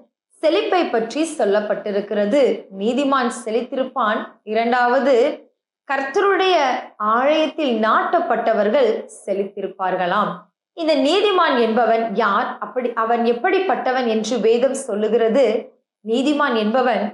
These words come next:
தேவனுக்கு பிரியமாய் வாழ்ந்து அவருடைய கற்பனைகளை கைக்கொள்ளுகிறவனும், தேவனுக்கு முன்பதாக உண்மையாக உத்தமமாய் நடந்து தேவனோடு சஞ்சரிக்கிறவனே வேதம்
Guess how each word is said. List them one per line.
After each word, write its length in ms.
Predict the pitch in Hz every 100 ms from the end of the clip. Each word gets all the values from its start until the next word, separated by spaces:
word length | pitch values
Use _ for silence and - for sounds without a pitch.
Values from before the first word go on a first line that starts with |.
| 196
தேவனுக்கு 480 | 226 320 359 330 302 -
பிரியமாய் 500 | 220 240 262 262 220 175
வாழ்ந்து 500 | 180 175 208 226 196 220 - - _ -
அவருடைய 380 | 233 262 262 262
கற்பனைகளை 580 | 254 254 339 330 294 233 226
கைக்கொள்ளுகிறவனும், 880 | 196 196 233 220 233 226 233 269 202 240 _ _ -
தேவனுக்கு 580 | 262 330 370 339 320 285 254
முன்பதாக 580 | 220 226 247 262 247 226 220
உண்மையாக 500 | 208 214 233 240 240 240 240 240
உத்தமமாய் 600 | 208 277 277 302 311 254 190
நடந்து 380 | 175 214 233 226 226 - _ _ 214
தேவனோடு 680 | 240 330 381 349 330 311 285 240 247 - -
சஞ்சரிக்கிறவனே 920 | 254 294 359 330 311 277 247 247 208 233 - _
வேதம் 460 | 208 226 233 220